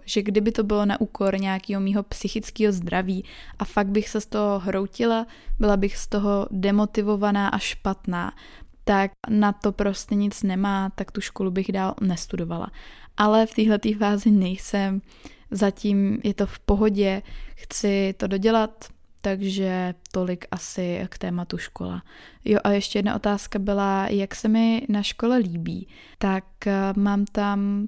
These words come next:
super spolužáky, jsou tam fakt super lidi, ale upřímně, nevím, jestli to tady můžu říkat takhle veřejně, v porovnání se školou, na kterou jsem chodila předtím,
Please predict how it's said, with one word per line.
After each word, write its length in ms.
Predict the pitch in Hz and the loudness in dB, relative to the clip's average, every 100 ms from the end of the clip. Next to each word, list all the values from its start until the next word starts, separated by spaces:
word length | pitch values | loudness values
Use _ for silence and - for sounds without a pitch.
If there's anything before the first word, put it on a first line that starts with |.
| - | -4
super 440 | - 208 208 196 | -6 0 0 0
spolužáky, 840 | 196 - 240 254 240 220 214 - 202 | -4 -2 2 4 4 2 2 -2 -4
jsou 140 | - | -4
tam 180 | 208 196 | -4 -4
fakt 200 | - 196 | -6 -8
super 340 | - 202 202 196 | -8 -4 -2 -2
lidi, 380 | 208 196 208 220 - - - | -2 -2 -2 -4 -10 -14 0
ale 600 | 226 247 277 285 285 294 - - | 4 6 6 4 2 -2 -6 -6
upřímně, 840 | 214 - 220 226 220 220 214 214 | -4 0 4 6 6 4 2 0
nevím, 300 | 220 202 208 | 0 0 0
jestli 220 | 208 - 214 | 0 -4 -4
to 80 | |
tady 140 | 220 208 | -2 0
můžu 180 | 208 220 | 0 -2
říkat 220 | - 202 | -2 -4
takhle 240 | - 214 | -2 -2
veřejně, 640 | 196 185 202 214 214 214 - - - - | 0 0 2 2 2 0 -6 -16 -20 -18
v 140 | - | 0
porovnání 640 | 220 226 226 233 226 233 233 | 6 6 8 8 8 6 4
se 140 | 208 | 0
školou, 360 | - - 214 214 | -2 0 2 4
na 160 | 202 | 2
kterou 240 | - 220 208 | 0 -2 0
jsem 160 | 214 | -2
chodila 300 | 202 214 214 | -2 0 0
předtím, 680 | - - - - 220 233 | -2 -6 -8 -2 2 4